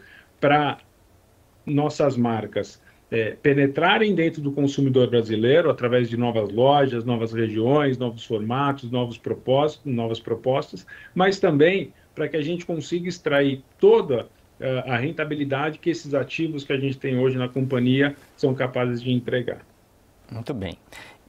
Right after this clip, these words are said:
Speaker 2: É, esse processo que você mencionou ali de ganho de sinergia, de eficiência, é, vocês mesmos têm dado esse recado no mercado, que é um processo que tá em construção.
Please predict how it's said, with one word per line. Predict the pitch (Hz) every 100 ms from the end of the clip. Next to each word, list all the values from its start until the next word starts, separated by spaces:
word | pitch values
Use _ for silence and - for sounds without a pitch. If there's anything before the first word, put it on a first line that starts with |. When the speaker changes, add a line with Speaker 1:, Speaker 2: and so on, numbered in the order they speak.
| _ - - -
Speaker 2:
É, | 110 110 110 107 110 - _ _ _ _ -
esse | 139 -
processo | 175 165 147 - 131 -
que | -
você | 123 123 - 127 120
mencionou | 120 120 - 117 113 113
ali | 104 104 110
de | 104 101 - - -
ganho | 113 110 107
de | 104 101
sinergia, | - 117 104 90 101 113 120 107 98
de | 95 101
eficiência, | 98 98 - 110 117 101 - 87 - - - - - - - - -
é, | 123 110 107 107 107 101 - 98 - - - - - -
vocês | 123 120 147 143
mesmos | 131 131 135 143 -
têm | 139 139
dado | 120 120 120 123
esse | 117 123
recado | 113 - 110 110
no |
mercado, | 117 113 117 120
que | 127
é |
um | 127
processo | 135 127 - 117 113 -
que | -
tá | 120 120
em |
construção. | 117 127 117 - - 110 92